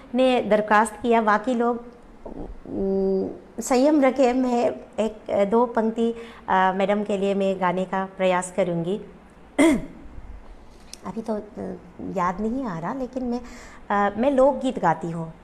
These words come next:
अ, थोड़ा सा ना, अ, Logit में भी, Mm, Ha, Annayo Anna,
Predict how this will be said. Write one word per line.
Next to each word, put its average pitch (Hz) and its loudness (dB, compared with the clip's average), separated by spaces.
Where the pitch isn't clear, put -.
अ, 170 -4
थोड़ा 170 -6
सा 165 -6
ना, 247 -8
अ, 170 -6
Logit 180 -8
में 170 -6
भी, 180 -4
Mm, 170 -4
Ha, 151 -10
Annayo 262 2
Anna, 165 -4